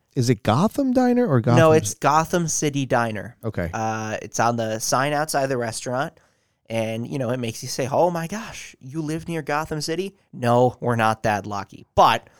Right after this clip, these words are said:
Speaker 2: we live near a town that ha-, or I, I live near a town that has, uh, the Gotham City Diner in it. And it's a really good diner.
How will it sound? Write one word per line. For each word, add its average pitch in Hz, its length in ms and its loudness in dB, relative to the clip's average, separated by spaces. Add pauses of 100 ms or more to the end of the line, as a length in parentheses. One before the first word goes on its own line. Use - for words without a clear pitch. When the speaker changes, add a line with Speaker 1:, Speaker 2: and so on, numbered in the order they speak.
(260)
Speaker 2:
we 143 320 2
live 160 240 4
near 151 160 2
a 147 80 2
town 131 340 0
that 131 140 -2
ha-, 120 320 -2
or - 80 0
I, 127 140 6
I 139 160 4
live 147 160 0
near 139 100 0
a 127 60 0
town 120 240 0
that 123 80 -2
has, 120 420 0
uh, 110 220 2
the 107 80 -4
Gotham 120 400 -2
City 131 260 -2
Diner 117 400 -2
in 113 140 -4
it. 139 180 -4 (380)
And 120 260 -2
it's - 140 -6
a 254 40 -8
really 214 140 0
good 185 140 -2
diner. 135 360 0